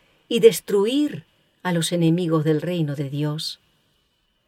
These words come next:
Cristo pondrá al descubierto los motivos y hechos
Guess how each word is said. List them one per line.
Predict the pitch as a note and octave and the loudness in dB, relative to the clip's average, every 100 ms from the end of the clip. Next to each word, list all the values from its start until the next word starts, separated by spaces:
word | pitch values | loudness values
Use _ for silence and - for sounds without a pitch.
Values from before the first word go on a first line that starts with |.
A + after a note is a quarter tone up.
| _ _ _ _ - | _ _ _ _ -4
Cristo | A#3 C4+ C#4 C4 | 0 2 2 4
pondrá | A#3+ A3 A#3+ | 4 6 4
al | C4 | 4
descubierto | B3 - G#3+ G3 C4+ C4 A#3+ | 2 2 -2 2 2 4 4
los | A3 F#3+ | 4 0
motivos | G3+ E3 B3 C4+ F#3 E3+ D#3+ - | -6 -6 -8 -6 0 0 0 -4
y | A3+ A3 | 2 2
hechos | B3+ - F#3 F3 - | 2 -2 -6 -6 -10